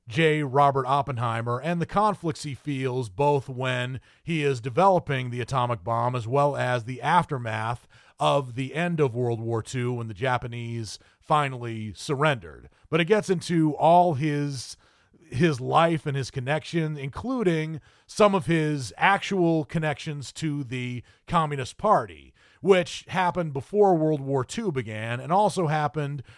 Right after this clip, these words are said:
when the American Communist Party was not necessarily sympathetic with Russia. It wasn't necessarily against America a-, as well as against democracy, but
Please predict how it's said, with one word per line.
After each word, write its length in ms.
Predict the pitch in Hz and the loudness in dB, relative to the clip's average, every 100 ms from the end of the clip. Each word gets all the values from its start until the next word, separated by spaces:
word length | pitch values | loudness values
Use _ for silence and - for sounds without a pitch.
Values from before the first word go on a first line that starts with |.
| _ | _
when 560 | 139 170 165 156 156 139 | -2 2 2 0 -4 -10
the 260 | 120 160 151 | -8 -6 -4
American 760 | 135 156 220 202 170 147 127 117 | -4 0 2 2 0 -4 -4 -2
Communist 480 | 147 131 120 117 | -2 -2 -4 -8
Party 360 | - 131 127 127 | -4 -2 -2 -4
was 180 | 120 113 | -8 -4
not 280 | 185 196 165 | -2 -2 -4
necessarily 1040 | 156 139 - 226 214 175 143 127 127 120 _ _ - | -8 -8 -4 2 2 2 0 -4 -6 -10 _ _ -12
sympathetic 760 | - 196 151 - 156 139 120 | -2 -2 -2 0 2 2 0
with 500 | 117 131 120 - _ _ _ 110 | -2 0 0 -2 _ _ _ -4
Russia. 600 | 135 156 - - - - _ _ 170 | 4 4 2 -10 -18 -20 _ _ 4
It 80 | |
wasn't 360 | 208 262 220 202 | 6 6 4 0
necessarily 1080 | 180 175 - 175 160 151 147 139 135 127 117 _ _ - | -2 -2 -2 2 2 2 0 -2 -6 -8 -12 _ _ 0
against 920 | 165 113 143 151 175 - - - - _ - | 0 0 0 0 0 -4 -6 -8 -16 _ -6
America 800 | 156 143 170 202 208 208 202 - _ _ - | -2 0 0 2 2 2 0 -6 _ _ -4
a-, 180 | 160 151 | -2 0
as 180 | 165 143 | 0 2
well 240 | 160 160 | 2 4
as 120 | 151 | 2
against 400 | 131 151 151 - | 0 -2 -2 -4
democracy, 720 | 147 127 160 170 175 - 196 185 | -6 -2 -4 -4 -8 -6 -6 0
but 320 | 151 143 | 2 2